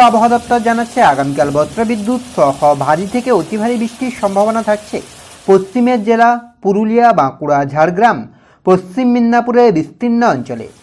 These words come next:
তাছাড়া দক্ষিণবঙ্গের বাকি সব কয়টি জেলাতেও হালকা থেকে মাঝারি বৃষ্টির সম্ভাবনা থাকছে। পরবর্তী তিন থেকে চার দিন এমনই হালকা থেকে মাঝারি বৃষ্টির পরিস্থিতি বজায় থাকবে দক্ষিণবঙ্গের জেলাগুলিতে।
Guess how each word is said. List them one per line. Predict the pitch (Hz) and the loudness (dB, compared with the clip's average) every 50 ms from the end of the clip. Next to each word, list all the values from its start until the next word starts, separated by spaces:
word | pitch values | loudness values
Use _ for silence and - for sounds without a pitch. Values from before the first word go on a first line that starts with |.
| _ - - - - | _ -20 -8 2 4
তাছাড়া | 196 190 202 202 220 254 269 262 | 4 4 4 4 2 2 2 2
দক্ষিণবঙ্গের | 202 165 160 160 - - 240 240 240 247 240 240 254 247 | 2 0 -2 -4 -4 -4 -2 0 2 2 2 2 0 0
বাকি | 180 156 143 151 156 - - 254 | 2 2 2 2 2 -2 -6 -8
সব | 233 - 247 240 240 - | -4 0 0 0 0 0
কয়টি | 233 240 240 233 240 220 | -4 -4 -2 -4 -6 -4
জেলাতেও | 220 233 226 233 233 247 240 233 | -4 -2 -2 -2 0 0 0 0
হালকা | 196 160 151 160 160 220 220 | 2 2 0 0 0 -2 -4
থেকে | 226 226 254 | -4 -2 -4
মাঝারি | 233 175 147 139 151 196 226 | -4 -2 -4 -6 -6 -6 -4
বৃষ্টির | 214 233 220 - - 247 233 - - | -4 -6 -6 -6 -6 -6 -6 -4 -4
সম্ভাবনা | 226 214 208 214 214 220 226 226 214 | -4 -2 -2 -2 -2 -2 -2 -4 -4
থাকছে। | 156 131 104 - - - - - - - - - - - - - - - - | -4 -6 -8 -8 -14 -20 -20 -18 -16 -16 -18 -18 -18 -20 -20 -20 -20 -8 0
পরবর্তী | 190 190 185 190 214 226 214 262 247 254 277 269 | 4 6 6 8 6 6 4 2 -2 0 0 -2
তিন | 233 - 220 220 220 214 | 0 -2 -4 -4 -4 -4
থেকে | - 240 233 254 254 | -4 -4 -4 -4 -6
চার | 240 - 202 180 185 185 | -2 2 2 2 2 2
দিন | 202 240 208 127 110 - - - - - - - 202 180 185 | -2 -4 -4 -4 -6 -12 -16 -20 -20 -16 -6 0 4 4 4
এমনই | 190 202 233 240 254 247 | 4 4 2 2 2 0
হালকা | 208 185 180 180 180 220 226 | 2 2 2 2 4 2 0
থেকে | 208 233 254 254 | 0 0 -4 -2
মাঝারি | 208 175 160 156 185 202 233 | -2 -2 -2 -2 -2 -4 -2
বৃষ্টির | 220 233 226 - - 262 247 233 | -2 -4 -4 -4 -6 -6 -4 -2
পরিস্থিতি | 247 233 220 233 - - - - 247 220 - 247 | -2 -2 -2 -2 -6 -8 -10 -10 -10 -6 -6 -2
বজায় | 196 196 180 180 208 220 208 220 | 0 0 2 2 0 -2 0 -2
থাকবে | 226 214 214 233 220 | -4 -2 -2 -2 -2
দক্ষিণবঙ্গের | 165 160 160 - - 220 220 220 226 220 226 233 196 160 | -2 -4 -6 -6 -6 -2 0 0 0 0 0 -4 -4 -2
জেলাগুলিতে। | 139 135 131 123 117 117 117 113 - 113 | -4 -4 -4 -4 -6 -8 -10 -10 -10 -14